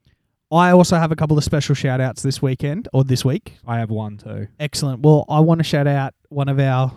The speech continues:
Speaker 1: one of my dear friends, but also one of our earliest listeners, Brad, he's, um, he's out in the country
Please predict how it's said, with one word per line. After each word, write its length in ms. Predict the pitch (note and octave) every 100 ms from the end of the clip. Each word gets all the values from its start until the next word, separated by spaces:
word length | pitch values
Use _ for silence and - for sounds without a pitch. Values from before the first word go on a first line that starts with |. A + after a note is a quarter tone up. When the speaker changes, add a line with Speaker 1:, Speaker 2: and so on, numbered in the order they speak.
| -
Speaker 1:
one 140 | C#3
of 60 | C#3+
my 160 | C#3 C#3+
dear 180 | C#3
friends, 260 | C3+ C3+ C3
but 120 | C3+
also 240 | C3+ C3 C3
one 140 | C3
of 100 | C3+
our 180 | C3 C3
earliest 380 | C#3+ C#3+ D3 C#3
listeners, 440 | C#3+ B2+ B2+ B2 - - _ _ _ _ _ _
Brad, 220 | D#3+ D#3 G#3 _ _ _ _ _ _ _ _ _
he's, 300 | D3+ D3 D#3
um, 380 | D3+ C#3+ C3 A#2
he's 160 | C3+
out 100 | D#3
in 40 | D3
the 60 |
country 460 | C#3+ C#3 C#3+ D3+ D#3